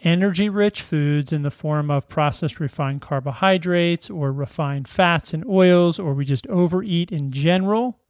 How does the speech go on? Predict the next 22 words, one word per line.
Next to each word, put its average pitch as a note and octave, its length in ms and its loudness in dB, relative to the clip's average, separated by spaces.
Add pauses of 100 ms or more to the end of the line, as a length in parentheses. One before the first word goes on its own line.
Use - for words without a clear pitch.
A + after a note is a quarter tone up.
we D#3+ 100 0
can C#3 200 -8
fill F#3+ 440 2
up F#3+ 320 4 (140)
our D3 360 2
adipose D#3+ 760 2 (100)
tissue, A#3 680 0 (260)
leading F3+ 480 2
to D#3+ 420 0
inflammation F3+ 920 0
of D3+ 160 2
these C#3+ 240 0
fat E3+ 340 2
cells, E3 540 6
which D3 240 -4
drives D3 400 2
insulin C#3+ 420 0
resistance D#3+ 640 2
and C#3+ 140 -2
type D3 240 0
two - 180 -4
diabetes. C3 720 -2